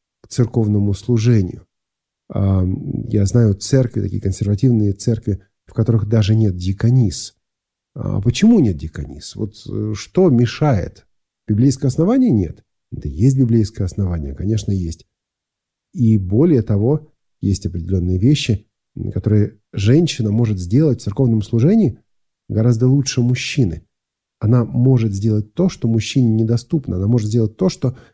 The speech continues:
мужчине непонятно. А, иногда, когда мне вот совершенно непонятна мотивация человека, я говорю об этом моей жене, она говорит: «Слушай, там же все очевидно». «Как?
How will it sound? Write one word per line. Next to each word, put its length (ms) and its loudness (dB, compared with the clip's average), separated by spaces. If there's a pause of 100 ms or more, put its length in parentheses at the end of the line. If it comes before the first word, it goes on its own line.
(280)
мужчине 640 0
непонятно. 720 0 (760)
А, 340 -2
иногда, 640 0 (360)
когда 200 -2
мне 240 2 (440)
вот 300 -4
совершенно 720 2
непонятна 640 -2
мотивация 720 -2
человека, 640 -2 (880)
я 120 -2
говорю 360 2
об 120 -4
этом 160 -4
моей 200 2
жене, 320 4
она 160 2
говорит: 440 -2 (580)
«Слушай, 260 -6
там 160 2
же 80 0
все 160 0
очевидно». 600 -2 (760)
«Как? 640 2